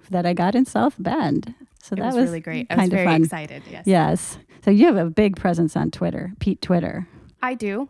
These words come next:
Speaker 2: Um, uh, given my situation, I am physically unable to go canvas or go out to a lot of the meetings, but I have a lot of time and I love social media. So, um, when I met, uh, Wes this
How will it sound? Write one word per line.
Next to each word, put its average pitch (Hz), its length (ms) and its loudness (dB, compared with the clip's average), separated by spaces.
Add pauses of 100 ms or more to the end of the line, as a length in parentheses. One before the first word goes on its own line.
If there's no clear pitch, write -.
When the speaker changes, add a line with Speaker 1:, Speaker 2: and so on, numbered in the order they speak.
(140)
Speaker 2:
Um, 196 260 -4 (460)
uh, 165 220 -10
given 214 260 -6
my 196 120 -2
situation, 196 680 -8
I 175 180 -6
am 165 560 -8 (360)
physically 262 440 -6
unable 202 360 -6
to 190 80 -8
go 180 140 -6
canvas 190 640 -6 (100)
or 160 420 -10
go 170 100 -10
out 165 180 -6
to 185 120 -10
a - 40 -6
lot 160 180 -8
of 165 120 -12
the 170 60 -12
meetings, 196 500 -8
but 180 140 -12
I 170 60 -12
have 170 200 -14
a 160 60 -12
lot 165 300 -6
of 202 120 -8
time 190 400 -4 (440)
and 160 340 -10
I 156 240 -14
love 165 260 -12
social 180 320 -12
media. 175 460 -12
So, 165 580 -12
um, 165 300 -16 (360)
when 202 140 -6
I 196 340 -2 (120)
met, 202 400 -8
uh, 180 160 -4
Wes 202 380 -6
this - 580 -12